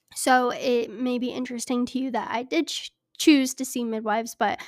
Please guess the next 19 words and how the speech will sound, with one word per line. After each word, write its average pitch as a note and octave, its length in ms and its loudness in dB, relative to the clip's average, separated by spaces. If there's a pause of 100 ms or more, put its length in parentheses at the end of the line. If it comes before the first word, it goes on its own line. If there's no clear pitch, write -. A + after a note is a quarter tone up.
(180)
I B3+ 100 8
expand C#4 400 2
on D4+ 180 4
this C4 280 2
a A#3+ 80 -2
little A#3 340 0
bit. C#4+ 340 0
And, A#3+ 500 -2 (540)
um, B3 460 2 (160)
even C4+ 300 4
now B3 260 4
looking B3 400 -2
back, A#3 320 0
I B3+ 140 0
don't A3+ 240 -2
think A#3+ 200 -6
I A#3 140 0
would A3+ 340 -4
change A#3 600 -6